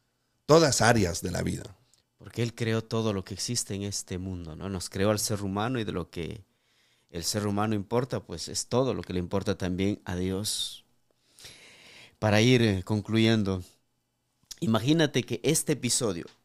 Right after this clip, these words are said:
Speaker 2: es una cápsula del tiempo.
Speaker 1: Mm.
Speaker 2: ¿Qué advertencia firmarías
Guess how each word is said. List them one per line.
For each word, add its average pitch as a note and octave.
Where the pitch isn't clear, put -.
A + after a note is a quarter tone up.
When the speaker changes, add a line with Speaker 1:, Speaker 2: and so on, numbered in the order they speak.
Speaker 2:
es A#2
una A2
cápsula A#2
del E2+
tiempo. -
Speaker 1:
Mm. F2+
Speaker 2:
¿Qué D3
advertencia C#3+
firmarías B2+